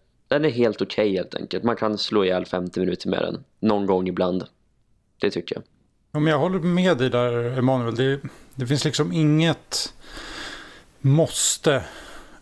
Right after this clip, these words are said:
Speaker 2: över den här filmen egentligen. Men jag rekommenderar ändå alla Bond-fans att ändå titta på den. För just av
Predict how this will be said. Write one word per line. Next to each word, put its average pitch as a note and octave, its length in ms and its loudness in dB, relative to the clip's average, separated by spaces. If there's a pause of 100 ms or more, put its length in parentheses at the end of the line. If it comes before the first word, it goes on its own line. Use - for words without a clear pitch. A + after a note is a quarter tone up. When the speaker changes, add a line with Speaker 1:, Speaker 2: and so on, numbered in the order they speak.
(100)
Speaker 2:
över C3+ 200 2
den B2+ 100 2
här A#2 160 0
filmen A#2+ 640 0
egentligen. B2 640 0 (920)
Men C3 640 2 (580)
jag C3 180 2
rekommenderar D3 580 2
ändå B2 180 0
alla A2 140 0
Bond-fans A#2 640 -2
att B2+ 140 -4
ändå B2 220 0
titta - 420 -2
på A#2+ 180 0
den. A#2+ 220 -6 (1200)
För B2+ 280 0
just - 600 -4 (260)
av A2 520 2